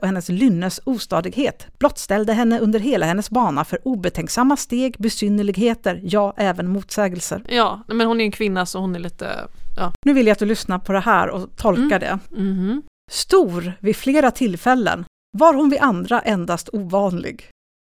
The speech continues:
Speaker 2: <laughs> Stor vid flera tillfällen, men vid andra endast ovanlig.
Speaker 1: Det vill jag ha på min gravsten.
Speaker 2: Ja.
Speaker 1: Ja.
Speaker 2: Mm.
Speaker 1: Hon var allvarsam, stundom hemgirig, hade svagheter som likväl blivit överdrivna av illviljan och elakheten. Det beskydd hon skänkte talangerna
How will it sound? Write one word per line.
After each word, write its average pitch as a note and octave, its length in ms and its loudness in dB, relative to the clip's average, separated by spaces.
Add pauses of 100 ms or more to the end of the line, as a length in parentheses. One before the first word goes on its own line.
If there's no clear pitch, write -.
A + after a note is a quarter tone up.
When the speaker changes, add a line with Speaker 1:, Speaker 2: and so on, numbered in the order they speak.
(280)
Speaker 2:
<laughs> - 1200 -4
Stor F4 540 2
vid C#4 200 -2
flera A3+ 240 2
tillfällen, G#3+ 500 2
men G#3 160 0
vid G#3 120 -2
andra G3 320 0
endast G3+ 380 -2
ovanlig. F#3+ 580 -2
Speaker 1:
Det A#3+ 120 4
vill A#3 120 6
jag G3 80 6
ha F3+ 120 4
på E3+ 100 -4
min F3 120 0
gravsten. F3+ 640 -4
Speaker 2:
Ja. A3+ 260 6 (120)
Speaker 1:
Ja. G3+ 220 -4 (120)
Speaker 2:
Mm. A3 220 -2 (160)
Speaker 1:
Hon A3+ 100 6
var G#3+ 80 6
allvarsam, A#3+ 640 4
stundom G#3 480 0
hemgirig, F3 800 -2
hade F#3+ 180 -2
svagheter F#3 760 0
som B3+ 180 2
likväl F#3 460 -2
blivit F3 240 -4
överdrivna F3+ 640 2
av E3 120 -4
illviljan F3 520 -2
och F3 180 -8
elakheten. - 680 -6 (300)
Det G3+ 60 -4
beskydd A3+ 340 0
hon G3 120 2
skänkte F#3+ 300 -4
talangerna A#3 540 2